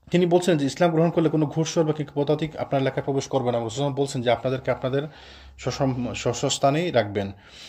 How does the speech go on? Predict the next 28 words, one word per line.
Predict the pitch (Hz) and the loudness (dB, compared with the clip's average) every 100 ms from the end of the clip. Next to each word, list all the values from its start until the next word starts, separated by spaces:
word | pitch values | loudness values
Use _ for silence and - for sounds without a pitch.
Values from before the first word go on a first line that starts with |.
| - - _ | -20 -20 _
তো | 131 | -4
তিনি | 175 185 | 0 2
বলেন | 175 175 | 2 2
যে | 160 | 2
আমার, | 147 - 147 170 | 0 0 -2 0
আমার | 143 151 | 0 2
আশা | 143 - | 2 0
হচ্ছে | 160 - 139 | -2 -2 -4
যদি | 135 | 2
রাজত্বের | 127 135 - 160 | 4 2 0 0
লোভ | 131 143 139 - - | 2 2 0 -8 -12
জয়ী | 120 131 139 | -2 2 2
না | 135 123 | 2 2
হয় | 123 | 0
তাহলে | 127 120 | 0 -2
সে | - 127 | -4 -6
ইসলাম | - 131 | -2 -4
গ্রহণ | 120 117 | -2 -4
করবে, | 117 131 123 - - - - | -2 0 0 -2 -12 -18 -2
করে | 127 123 | 0 2
নেবে। | 104 95 - _ _ - - _ _ _ _ _ | 0 -6 -12 _ _ -20 -20 _ _ _ _ _
তিনি, | 139 139 | -4 0
এই | 117 117 113 | 0 0 -2
ছোট | 110 147 | -4 2
ভাই | 170 | 4
বলেন | 160 143 135 | 4 2 0
যে | 120 | 0
আমার | 113 127 | -2 -2